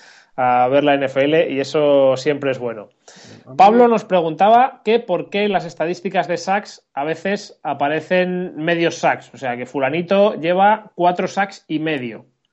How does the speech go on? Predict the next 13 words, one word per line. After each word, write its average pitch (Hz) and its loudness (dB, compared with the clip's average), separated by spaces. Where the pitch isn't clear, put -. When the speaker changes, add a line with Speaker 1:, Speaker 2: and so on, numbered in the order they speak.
Speaker 1:
¿Por 123 -10
qué 185 -2
Speaker 2:
Efe- - -
Speaker 1:
ese 185 -6
medio? 123 -8
Speaker 2:
Efectivamente, 135 -18
Pablo, 160 -14
porque 135 -12
cuando 135 -14
un 127 -14
sack 143 -14
se - -20
consigue 117 -18